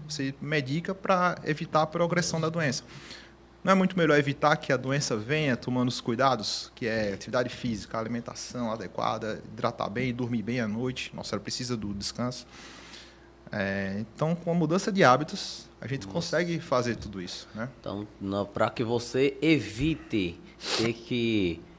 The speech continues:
Speaker 2: vamos falar em termos financeiros, gastar muito com medicação, com profissional médico, se você já tiver a atitude de você mudar pequenos hábitos,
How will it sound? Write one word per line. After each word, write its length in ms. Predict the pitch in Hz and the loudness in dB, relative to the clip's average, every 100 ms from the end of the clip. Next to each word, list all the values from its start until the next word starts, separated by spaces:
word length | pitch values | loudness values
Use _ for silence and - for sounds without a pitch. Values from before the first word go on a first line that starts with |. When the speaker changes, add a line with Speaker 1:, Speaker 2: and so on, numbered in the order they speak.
| - - - | -20 -16 -4
Speaker 2:
vamos 400 | 214 151 139 - | 0 0 -2 4
falar 300 | 123 117 113 | 6 8 6
em 60 | |
termos 420 | 110 110 110 110 - | 6 2 2 0 0
financeiros, 640 | 117 110 - - 90 90 | 2 4 2 0 -2 0
gastar 360 | 104 107 - 147 | 0 2 2 2
muito 580 | 110 107 139 170 139 | 2 2 2 0 -2
com 500 | 117 117 110 101 90 - | -4 0 2 2 0 -4
medicação, 960 | 98 113 117 113 98 - 98 98 87 85 | 0 0 2 2 2 2 2 2 0 -2
com 160 | 104 98 | -4 0
profissional 720 | 107 107 - - 107 104 98 | 4 4 2 -2 2 2 2
médico, 340 | 98 101 135 | 2 0 -2
se 60 | - | -6
você 180 | 135 | 0
já 80 | 139 | 0
tiver 280 | 135 117 110 | 0 2 2
a 360 | 117 - - 165 | 2 0 4 4
atitude 800 | - - - 131 123 127 147 165 - - - | 4 -8 -4 -2 0 0 0 -2 -8 -14 -4
de 80 | 117 | -2
você 260 | 113 - | 0 0
mudar 380 | 120 113 107 95 | 0 0 4 4
pequenos 540 | - - 139 160 110 | 2 -2 0 0 6
hábitos, 640 | 107 107 120 120 139 - | 8 8 6 4 0 0